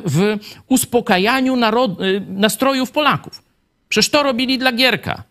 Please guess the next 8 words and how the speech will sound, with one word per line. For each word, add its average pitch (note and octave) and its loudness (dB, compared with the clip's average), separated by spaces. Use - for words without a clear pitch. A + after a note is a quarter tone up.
to A#3+ 2
robili B3 0
dla B3 2
Jaruzelskiego B3+ 0
biskupi B2 -2
katolicy. G#2 -8
Uspokajać B3 0
nastroje. A#3 -2